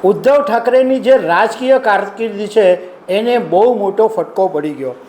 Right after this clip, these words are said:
ઉદ્ધવ ઠાકરે જ્યારે પોતાની સરકારના સો દિવસ પૂરા થયેલા ત્યારે પોતાના આખા લાવ લશ્કરની સાથે અયોધ્યા ગયા હતા, તો પછી મહાકુંભમાં કેમ નહીં ગયા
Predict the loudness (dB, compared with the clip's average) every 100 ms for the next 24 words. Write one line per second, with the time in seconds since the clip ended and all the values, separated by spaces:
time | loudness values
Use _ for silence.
0 | -20 -20 -20 -20 -20 -14 -2 -2 4 4
1 | 4 2 0 2 4 6 4 2 -4 0
2 | 4 4 4 2 -4 -18 -20 -4 -2 0
3 | 0 0 0 0 2 2 2 2 0 -2
4 | 0 2 2 0 -2 -2 -6 -2 2 2
5 | 2 2 2 0 -2 -12 -20 0 2 4
6 | 4 2 0 0 2 0 0 -2 -2 2
7 | 2 2 2 4 4 4 -2 -2 -2 -2
8 | -2 0 2 2 2 0 -12 -6 0 4
9 | 4 4 4 4 4 4 4 4 2 -2
10 | -4 -12 -20 -20 -2 0 0 -2 -4 -6
11 | -8 -8 -2 -2 -2 -6 -4 -2 -2 -2
12 | -2 -2 -4 0 2 4 2